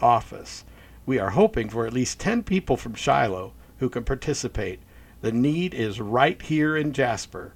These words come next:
Please consider supporting these kids. Thank you to those who donated to Love Packages in February. We collected three hundred and ninety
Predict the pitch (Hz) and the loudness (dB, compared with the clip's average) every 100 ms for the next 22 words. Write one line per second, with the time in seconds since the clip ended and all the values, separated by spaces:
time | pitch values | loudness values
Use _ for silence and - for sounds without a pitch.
0 | - - - 175 196 - 127 113 - 104 | -20 -20 -8 0 0 0 -6 -6 -6 -4
1 | 95 - 107 - 107 104 101 101 110 95 | -4 -6 -10 -4 -4 -4 -8 -10 -10 -10
2 | - 120 135 135 - - - - - - | -4 -2 -2 -6 -12 -12 -20 -20 -20 -20
3 | - - - - - - - - - - | -20 -20 -20 -20 -20 -20 -20 -20 -20 -20
4 | - - - 170 175 156 135 123 139 135 | -20 -20 -6 0 2 4 4 6 4 4
5 | - 135 127 135 160 139 113 110 - - | 0 0 0 2 2 2 -2 -4 -8 -16
6 | - 131 123 117 - 127 170 175 - - | -4 0 0 -2 0 4 4 2 -4 0
7 | 101 - 98 107 87 - - 117 107 120 | 0 -2 -8 -8 -10 -10 -4 -4 -2 -4
8 | 104 95 90 76 64 - - - - 120 | -4 -6 -8 -10 -14 -16 -20 -20 -10 -2
9 | 135 127 120 - - - - 160 208 160 | -2 0 -2 -2 -8 -8 -2 2 2 0
10 | 165 175 180 117 110 110 113 135 143 147 | 0 0 -2 -2 -2 -2 -2 -2 -4 -8
11 | - | -10